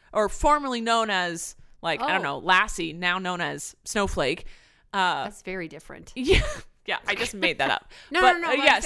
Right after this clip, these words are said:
Speaker 2: saying if you're gonna change it, Lassie, have her name be Sassy. She wouldn't know.
Speaker 1: Well, I think she would know. Well, my dog doesn't know the difference between grandma and grandpa.
Speaker 2: See?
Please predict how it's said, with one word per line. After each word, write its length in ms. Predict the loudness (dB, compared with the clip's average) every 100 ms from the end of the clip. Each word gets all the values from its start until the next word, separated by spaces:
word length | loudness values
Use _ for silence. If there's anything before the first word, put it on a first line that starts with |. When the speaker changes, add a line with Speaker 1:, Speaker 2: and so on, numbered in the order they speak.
| -2
Speaker 2:
saying 120 | -4
if 60 |
you're 80 | -8
gonna 160 | -12 -12
change 280 | -12 -12 -12
it, 140 | -10
Lassie, 580 | -6 -6 -6 -8 -12 -14 -10
have 120 | -10
her 60 | -8
name 200 | -10 -10
be 200 | -14 -16
Sassy. 640 | -6 -4 -4 -6 -14 -14 -20 -20 _ _
She 200 | -6 -6
wouldn't 320 | -6 -10 -16 _ _ _ _
know. 120 | -8
Speaker 1:
Well, 80 | -4
I 60 | -2
think 160 | -2 -4
she 140 | -2
would 180 | -4 -4
know. 120 | -8 -8 -8 0
Well, 100 | 4
my 160 | 4
dog 240 | 4 4 4
doesn't 180 | -2 -2
know 80 | -4
the 60 |
difference 260 | -4 -6 -8
between 160 | -8
grandma 260 | -4 -4 -4
and 80 | -8
grandpa. 400 | -10 -8 -6 -6 -10 _ _
Speaker 2:
See? 360 | -8 -6 -6